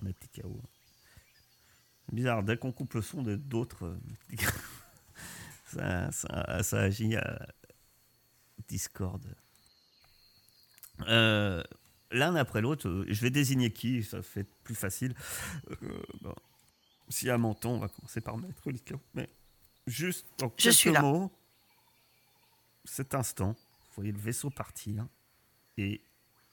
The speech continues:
Speaker 1: au-delà de ce que je vous ai demandé, qui est plus des questions intérieures, là, c'est qu'est-ce que voit chacun, décrivez, euh,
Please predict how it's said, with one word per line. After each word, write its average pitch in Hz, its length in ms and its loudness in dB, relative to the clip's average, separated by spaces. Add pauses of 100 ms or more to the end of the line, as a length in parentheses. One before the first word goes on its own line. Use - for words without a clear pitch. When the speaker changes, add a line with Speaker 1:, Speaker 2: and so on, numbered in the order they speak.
(720)
Speaker 1:
au-delà 131 380 2
de 98 140 -2
ce - 100 -12
que 95 100 -8
je 92 140 -10
vous 95 160 -8
ai 92 40 -6
demandé, 104 420 -4
qui 98 200 -8
est 98 40 -6
plus - 420 -14 (100)
des 95 80 -16
questions - 420 -12 (220)
intérieures, 117 680 2 (960)
là, 143 260 6
c'est 147 240 2 (140)
qu'est-ce - 240 4
que 139 100 4
voit 113 640 4 (840)
chacun, 110 480 0
décrivez, 110 720 0
euh, 95 180 -2